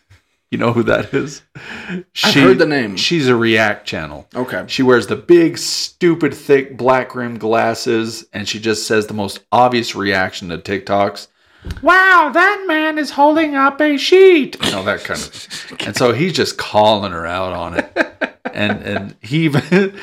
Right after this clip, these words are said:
Speaker 1: <laughs> and it's spelled S S S Sniper Wolf, right? So there's several S's.
Speaker 2: Yes,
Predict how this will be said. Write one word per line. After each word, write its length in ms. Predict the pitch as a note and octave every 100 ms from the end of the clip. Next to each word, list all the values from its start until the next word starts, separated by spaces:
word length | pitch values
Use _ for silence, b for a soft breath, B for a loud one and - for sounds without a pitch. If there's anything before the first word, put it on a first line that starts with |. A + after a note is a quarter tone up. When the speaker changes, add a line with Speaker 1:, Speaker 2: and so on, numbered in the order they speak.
| B
Speaker 1:
<laughs> 140 | B B
and 160 | C#3+
it's 120 | C#3+
spelled 520 | - - F3+ E3 B2+ -
S 280 | D3+ D#3 - C#3
S 240 | C#3+ - -
S 300 | A#2+ A#2+ -
Sniper 1000 | - - - - - - A2 G#2 F#2+ E2+
Wolf, 260 | D#2 E2
right? 240 | E2+ F#2+ -
So 140 | F#2+
there's 160 | F2+ -
several 260 | G#2 F#2
S's. 140 | F2 C#3+
Speaker 2:
Yes, 560 | C#3 C3 - - -